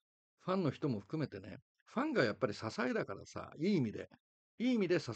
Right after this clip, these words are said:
えだから、「東山さん」と、「もうそろそろね、元社員が性加害をしてクビにしたならば、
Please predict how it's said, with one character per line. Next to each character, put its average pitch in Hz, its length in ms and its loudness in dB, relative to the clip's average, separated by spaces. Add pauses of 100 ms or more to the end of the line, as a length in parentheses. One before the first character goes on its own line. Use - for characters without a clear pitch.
え 151 120 6
だ 104 80 -4
か - 160 -12
ら、 101 260 -2 (400)
「東 143 260 2
山 143 200 2
さ 143 160 0
ん」 131 60 0
と、 - 200 -8 (640)
「も 110 200 -2
う - 40 -4
そ 156 100 0
ろ 151 80 2
そ 131 120 0
ろ 98 120 -4
ね、 147 220 -2 (1700)
元 127 240 2
社 135 180 2
員 120 80 2
が 107 120 0
性 135 180 2
加 165 140 4
害 147 180 6
を 107 60 4
し - 100 -8
て 190 140 2
ク 123 140 0
ビ 110 80 -4
に 120 160 2
し - 100 -8
た 160 120 6
な 165 100 4
ら 110 140 2
ば、 101 180 -12